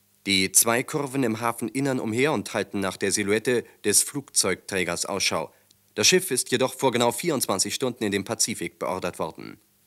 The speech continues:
Die Männer machen den Flottengroßtanker Sagona aus und befestigen ihren Sprengkopf dicht unter der Wasserlinie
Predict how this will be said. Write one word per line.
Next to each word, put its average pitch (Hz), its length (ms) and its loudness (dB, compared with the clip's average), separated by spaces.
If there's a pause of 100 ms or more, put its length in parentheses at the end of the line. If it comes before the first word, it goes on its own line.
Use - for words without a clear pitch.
(320)
Die 101 100 0
Männer 120 180 4
machen 147 300 2
den 120 220 2
Flottengroßtanker 120 840 0
Sagona 107 540 2
aus 82 320 -4 (280)
und - 140 -8
befestigen 120 640 0
ihren 87 340 -4
Sprengkopf - 600 -2
dicht - 360 -8
unter 101 160 -4
der 92 160 0
Wasserlinie 92 560 0